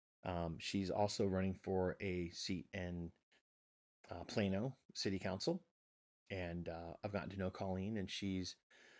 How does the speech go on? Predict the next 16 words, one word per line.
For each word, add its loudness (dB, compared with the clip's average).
very, 6
very 6
passionate, 2
deeply 0
engaged, 2
um, -4
always 8
willing 4
to 4
go 2
the 0
extra -4
mile 0
to, -2
uh, -4
to -4